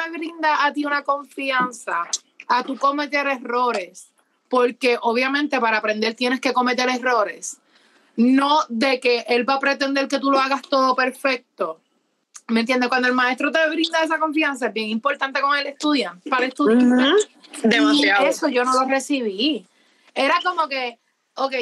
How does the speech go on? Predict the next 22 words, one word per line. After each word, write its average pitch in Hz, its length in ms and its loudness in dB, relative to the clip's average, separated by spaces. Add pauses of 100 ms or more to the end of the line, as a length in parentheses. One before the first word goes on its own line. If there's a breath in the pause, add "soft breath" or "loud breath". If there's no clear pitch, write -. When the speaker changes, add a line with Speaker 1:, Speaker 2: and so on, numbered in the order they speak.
(120)
Speaker 1:
tú 285 140 -6
llegaste 330 540 -2
y - 40 -12
como 262 240 -4
tú 247 100 -10
llegaste, 285 680 -4
tú 254 140 -14
estás 262 240 -2
en 294 180 -4
décimo 320 480 -2
y 247 60 -6
se 240 120 -8
supone 262 360 -2
que 269 120 -2
tú 247 100 -4
tengas 302 300 -2
este 277 220 -6
nivel 294 280 2
académico 320 880 0
y 254 100 -12
tú 240 140 -16
sepas 339 360 -2